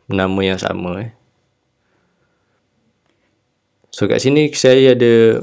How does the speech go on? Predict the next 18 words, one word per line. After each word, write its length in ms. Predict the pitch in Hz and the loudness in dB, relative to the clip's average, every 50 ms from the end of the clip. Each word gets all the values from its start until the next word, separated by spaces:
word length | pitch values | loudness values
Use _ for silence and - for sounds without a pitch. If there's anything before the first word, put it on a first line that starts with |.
| - - - | -10 -14 -6
buat 440 | - 110 98 107 104 104 - - - | -4 0 2 2 2 0 -4 -6 -4
example. 800 | 110 107 98 98 95 92 92 _ - - 104 117 147 190 190 151 123 - _ _ _ _ _ _ - 110 | -4 -2 0 -2 -2 -4 -6 _ -2 0 0 2 0 -2 -4 -8 -12 -16 _ _ _ _ _ _ -8 -8
Ada 320 | 101 104 127 135 139 127 | -2 0 0 0 0 -2
satu 160 | 127 - 120 | 0 2 4
rocket 320 | 113 110 107 - 101 85 98 | 4 4 2 0 -4 -2 -2
engine, 560 | 95 95 90 87 95 98 113 131 139 127 - _ _ _ - - | -6 -4 -2 0 0 0 0 -2 -6 -10 -16 _ _ _ -4 -2
gambar 400 | 101 101 101 101 101 98 101 98 | -2 0 0 0 2 2 2 2
raja 240 | 98 110 117 117 | 2 2 2 2
dia 160 | 123 131 127 110 | 2 0 0 0
adalah 240 | 104 101 104 107 | 0 -2 -2 -4
satu 400 | 101 - - 101 98 - - 95 | -6 -6 -6 -6 -6 -6 -8 -4
point 320 | 98 101 98 95 95 92 _ | -4 -4 -4 -4 -6 -10 _
empat. 320 | - 98 90 - - - _ _ _ _ _ _ _ _ _ _ _ _ _ _ _ _ _ _ _ _ _ _ _ | -4 -4 -4 -4 -8 -18 _ _ _ _ _ _ _ _ _ _ _ _ _ _ _ _ _ _ _ _ _ _ _
Okey, 160 | - - 107 | -6 -4 -2
ni 80 | 113 | -2
gambar 400 | 104 95 98 95 95 92 92 95 | 0 -2 -2 0 0 -2 -2 -2
raja 320 | 92 90 87 95 92 95 90 | -4 -4 -2 -2 -2 -2 -4
dia 240 | 95 92 90 90 | -6 -8 -8 -12